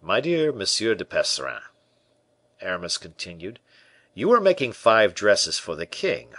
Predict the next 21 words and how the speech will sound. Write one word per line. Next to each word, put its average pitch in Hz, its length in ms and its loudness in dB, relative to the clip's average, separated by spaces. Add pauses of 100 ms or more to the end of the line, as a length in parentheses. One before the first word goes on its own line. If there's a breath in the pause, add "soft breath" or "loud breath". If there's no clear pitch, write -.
are 73 120 -8
you 76 140 -12
not? 78 560 -10 (220)
One 73 260 -6
in 85 140 -10
brocade, 92 880 -4 (120)
one - 240 -12
in 85 140 -10
hunting 101 520 -6
cloth, 101 560 0 (440 loud breath)
one 143 220 4
in 233 140 -8
velvet, 117 720 6
one 98 220 -2
in 190 160 -10
satin, 80 680 -6
and 95 140 -10
one 104 200 0
in 127 140 -6
Florentine 104 720 4
stuffs. - 680 -6